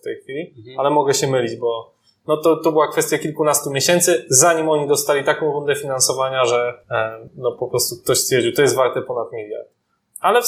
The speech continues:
Speaker 1: sp-, w Polsce też są spółki warte ponad miliard. C D Projekt Red. E, do niedawna, co prawda nie miliard dolarów, ale miliard złotych był warty LiveChat.
Speaker 2: Mhm.
Speaker 1: E, także są też spółki polskie,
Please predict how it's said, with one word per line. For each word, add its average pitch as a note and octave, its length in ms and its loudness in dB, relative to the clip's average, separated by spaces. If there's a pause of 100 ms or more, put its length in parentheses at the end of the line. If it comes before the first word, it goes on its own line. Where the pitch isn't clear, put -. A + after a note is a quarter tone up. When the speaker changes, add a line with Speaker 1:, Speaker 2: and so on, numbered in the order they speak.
Speaker 1:
sp-, F3+ 320 -2
w - 120 -6
Polsce F3 440 2
też G#3+ 200 2
są E3 180 0
spółki C3+ 500 -4
warte B2+ 340 2
ponad A#2 340 -8
miliard. G#2+ 520 -6 (360)
C C3+ 140 0
D A#2+ 100 2
Projekt B2+ 360 0
Red. - 380 2 (600)
E, C3 200 -10
do C3+ 120 2
niedawna, C#3+ 460 2
co C#3 120 -4
prawda C#3+ 240 0
nie C#3+ 120 -4
miliard C#3 280 2
dolarów, C3+ 380 2
ale C3 300 2
miliard B2 340 -2 (100)
złotych C3 480 2
był B2 140 -4
warty A#2+ 320 0
LiveChat. B2 540 0 (280)
Speaker 2:
Mhm. B2+ 200 -8
Speaker 1:
E, B2+ 380 -18 (140)
także F3 340 0 (160)
są F#3 260 0
też E3 140 0
spółki - 480 -4
polskie, D3 600 0